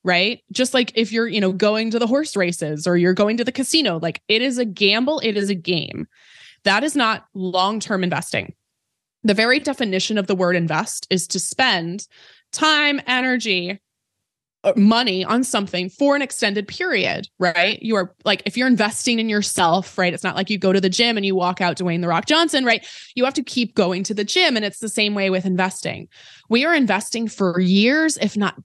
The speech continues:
decades, right? Retirement, these, like, long-term goals. So one of the ways you can mitigate your risk is not just investing in an individual company, like, let's say, Amazon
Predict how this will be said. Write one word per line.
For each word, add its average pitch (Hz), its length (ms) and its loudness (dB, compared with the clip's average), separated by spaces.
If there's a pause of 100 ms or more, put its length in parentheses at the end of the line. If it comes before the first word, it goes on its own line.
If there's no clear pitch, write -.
decades, - 800 -4 (340)
right? 185 240 4
Retirement, 226 920 0
these, 196 200 0
like, 190 160 0
long-term 208 880 2
goals. 151 480 -4 (440)
So - 220 2
one 277 160 2
of 370 120 0
the 381 80 2
ways 277 260 0
you 247 80 -6
can 214 180 0
mitigate 233 440 0
your 180 180 -2
risk 165 600 -4 (140)
is 233 160 0
not 233 180 0
just 277 220 -4
investing 208 580 0
in 240 220 0
an 254 120 -2
individual 190 640 0
company, 180 640 0
like, 180 260 0
let's 170 200 -2
say, 165 280 2
Amazon 165 720 0